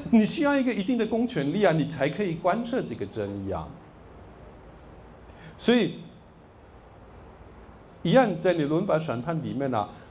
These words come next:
那在那个展览里面就特别注明说，他有辩护人啊。在南斯拉夫战争的时候啊，呃，有一部分的那个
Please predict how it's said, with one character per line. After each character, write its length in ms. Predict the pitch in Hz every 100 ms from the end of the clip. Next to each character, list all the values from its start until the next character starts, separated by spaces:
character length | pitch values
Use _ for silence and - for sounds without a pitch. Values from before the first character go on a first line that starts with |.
| -
那 100 | 208
在 180 | 190 190
那 160 | 180
个 80 | 170
展 200 | 165 143
览 120 | 175 160
里 100 | 123
面 120 | 139
就 100 | 156 160 -
特 80 | 190
别 100 | 160 - -
注 160 | 196
明 180 | 160 127
说， 180 | 123 147 147 - -
他 80 | 247
有 100 | 185
辩 240 | - 196
护 140 | 175 175
人 140 | 104 -
啊。 160 | 58 - 156 - - - - - - - - - - - -
在 200 | 240 208 - - - - - - - - - - - - - - - - - - - - - -
南 240 | 156 156 220
斯 100 | 240
拉 120 | 226
夫 120 | 202
战 240 | 202 190
争 200 | 175 175
的 100 | 165
时 100 | - 135
候 260 | 123 123
啊， 180 | 104 95 113 - - -
呃， 240 | 147 127 123
有 220 | 123 123
一 60 |
部 200 | 160 190
分 160 | 170 170
的 120 | 151
那 180 | 139 127
个 360 | 120 113 101